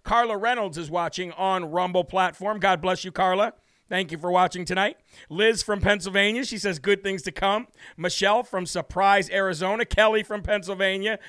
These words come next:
Sandy from Pennsylvania. Look at all these Pennsylvania folks in here tonight. Steve, nevertheless, says, "Holding the line in Westmoreland County,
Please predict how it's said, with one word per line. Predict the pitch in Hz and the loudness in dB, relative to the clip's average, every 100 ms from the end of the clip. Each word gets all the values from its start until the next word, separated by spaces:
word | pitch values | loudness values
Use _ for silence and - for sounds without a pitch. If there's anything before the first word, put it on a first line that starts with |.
| - | -14
Sandy | - - 190 262 254 220 | -8 -2 2 2 0 -2
from | 214 202 | -4 -4
Pennsylvania. | 185 202 202 196 185 190 190 196 240 - _ - - - | 2 2 2 -2 0 2 2 0 -2 -4 _ -20 -20 -4
Look | 233 | 4
at | 240 | 8
all | 226 214 | 10 10
these | 214 208 | 8 0
Pennsylvania | 170 196 208 196 196 202 190 180 | 0 0 0 -2 0 0 0 0
folks | 196 190 - | 2 2 0
in | 185 | -2
here | 190 | 0
tonight. | 185 180 170 139 _ _ _ - | 0 0 -2 -4 _ _ _ -4
Steve, | - - 226 247 247 220 | -2 -2 -2 -2 -4 0
nevertheless, | 208 220 226 220 220 - | 2 4 4 4 4 2
says, | - 175 | -4 -4
"Holding | - 208 233 226 | 0 0 0 -2
the | 196 | -2
line | 196 214 226 254 254 _ - | 0 0 0 -2 -10 _ -8
in | 170 170 151 | -6 -4 2
Westmoreland | 196 247 - - 147 170 220 254 247 247 220 | 4 4 0 -14 -14 -2 0 2 0 -4 -4
County, | 220 226 185 127 | -2 -2 -2 -10